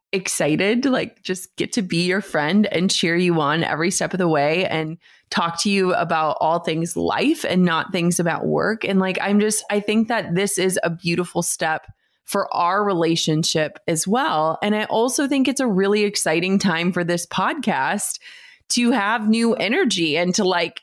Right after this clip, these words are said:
experiment with someone different. Like, I don't know. I just,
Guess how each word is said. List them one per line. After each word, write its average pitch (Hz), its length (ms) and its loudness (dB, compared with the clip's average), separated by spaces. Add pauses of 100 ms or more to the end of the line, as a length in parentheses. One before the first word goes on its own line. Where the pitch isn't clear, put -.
(120)
experiment 220 800 0
with 240 160 -2
someone 240 340 0
different. 247 340 -2
Like, - 260 -2
I 330 60 0
don't 480 120 2
know. 494 180 2
I - 40 0
just, - 220 -4